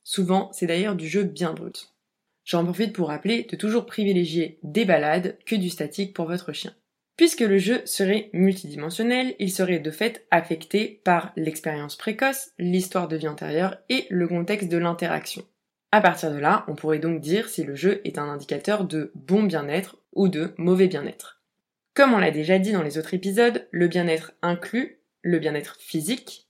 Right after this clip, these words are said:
le bien-être psychologique, avec l'absence de stress et la présence d'émotions positives, et la réponse aux besoins de l'espèce. Le jeu pourrait donc correspondre à un indicateur de bien-être positif,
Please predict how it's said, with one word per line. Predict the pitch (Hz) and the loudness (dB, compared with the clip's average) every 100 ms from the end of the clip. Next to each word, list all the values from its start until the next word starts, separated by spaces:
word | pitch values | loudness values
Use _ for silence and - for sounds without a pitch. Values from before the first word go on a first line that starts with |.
| - | 0
le | 180 | 0
bien-être | 170 156 - - - | 2 -2 -6 -14 -12
psychologique, | - 226 180 147 143 226 - - | -8 -4 -2 -2 -4 -6 -6 -8
avec | 175 156 147 | -4 -2 0
l'absence | 170 160 180 170 | 0 0 0 -2
de | 165 | -4
stress | 160 143 143 - - | -6 -8 -8 -10 0
et | 240 | 2
la | 190 | 2
présence | 185 175 165 | 0 -4 -4
d'émotions | 165 156 143 175 | -4 -4 -4 -6
positives, | 175 185 147 - 196 220 214 - _ _ _ - | -2 -2 -2 -6 -6 -4 -8 -14 _ _ _ -2
et | - - | 0 2
la | 180 165 | 2 2
réponse | 165 165 196 196 | 2 2 0 -2
aux | - | -4
besoins | 160 160 190 | -2 0 2
de | 190 | 0
l'espèce. | 156 147 - - - - - _ _ _ _ _ | 0 -4 -8 -12 -12 -16 -18 _ _ _ _ _
Le | 175 185 | 4 6
jeu | 208 302 | 6 2
pourrait | 190 180 | 2 2
donc | 180 254 247 | 4 2 0
correspondre | 233 185 170 - 196 247 - | 2 2 2 0 2 0 -2
à | 165 | -2
un | 165 | 2
indicateur | 165 180 185 175 233 | 2 2 0 2 2
de | 190 | 0
bien-être | 160 180 202 - | 2 0 0 -2
positif, | 240 233 160 - 170 - - | 0 0 0 -4 -6 -6 -14